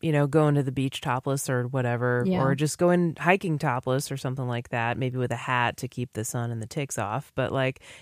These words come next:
Speaker 1: you know, just taking off clothes or showing my boobs, whatever. Um, if not for the fact that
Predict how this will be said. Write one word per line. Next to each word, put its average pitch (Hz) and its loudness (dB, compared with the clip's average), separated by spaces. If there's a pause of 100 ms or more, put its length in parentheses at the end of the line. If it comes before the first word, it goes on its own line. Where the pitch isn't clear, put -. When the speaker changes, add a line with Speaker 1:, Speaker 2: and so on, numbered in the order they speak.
(100)
Speaker 1:
you - 0
know, 175 4
just 175 -2
taking 165 2
off 151 0
clothes 156 4
or 135 -2 (200)
showing 147 -2
my 135 0
boobs, 143 0
whatever. 135 0 (380)
Um, 156 4 (600)
if 190 4
not 165 6
for 143 4 (160)
the 151 -2
fact 135 -2
that 127 2